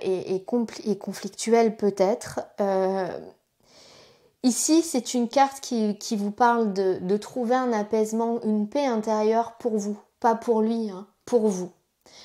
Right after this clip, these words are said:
Je me pardonne du fond du cœur d'avoir eu des pensées négatives vis-à-vis de mon père. Eh bien, euh, je, vous avez peut-être eu un père qui était... Euh, euh, totalement absent, dysfonctionnant, euh, pas présent, euh, pas aimant, euh,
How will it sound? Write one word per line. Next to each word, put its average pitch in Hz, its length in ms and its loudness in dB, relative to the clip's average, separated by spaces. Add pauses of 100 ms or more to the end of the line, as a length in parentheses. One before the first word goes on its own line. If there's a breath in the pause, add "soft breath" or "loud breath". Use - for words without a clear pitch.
(260 loud breath)
Je 214 140 4
me 247 180 6
pardonne 262 340 6
du 226 140 0
fond 269 180 -4
du 233 160 0
cœur 247 220 4
d'avoir 214 280 2
eu 240 60 4
des 202 140 2
pensées 226 360 -2
négatives 226 480 2
vis-à-vis 214 360 0
de 208 100 0
mon 190 240 -6 (100)
père. 180 400 -2 (440 loud breath)
Eh 196 60 -2
bien, 254 360 4
euh, 208 220 2 (240)
je, - 260 -6 (300)
vous 208 180 0
avez 254 160 4
peut-être 254 360 -2
eu 294 40 -2
un 208 160 0
père 240 400 -2
qui - 140 -6
était... 208 340 -2
Euh, 180 180 -6 (460)
euh, 139 220 -12 (100)
totalement 214 500 -4
absent, 196 540 -6
dysfonctionnant, 208 1160 -6
euh, 175 320 -8 (920 loud breath)
pas 202 140 -2
présent, 208 720 0
euh, 190 680 2
pas 196 480 -2
aimant, 208 520 2
euh, 180 720 -14